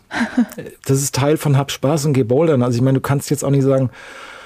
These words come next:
Speaker 2: sollte ich doch überhaupt bouldern, wenn ich bouldern gehe? Ja, natürlich. Wie, wie langweilig wäre bouldern, wenn man einfach nur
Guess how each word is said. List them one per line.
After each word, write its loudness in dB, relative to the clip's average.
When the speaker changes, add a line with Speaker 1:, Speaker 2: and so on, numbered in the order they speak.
Speaker 2:
sollte 0
ich -4
doch 0
überhaupt 2
bouldern, 4
wenn 2
ich -2
bouldern 4
gehe? 4
Ja, 6
natürlich. 2
Wie, 0
wie 6
langweilig 4
wäre 4
bouldern, 4
wenn 2
man 4
einfach 0
nur 2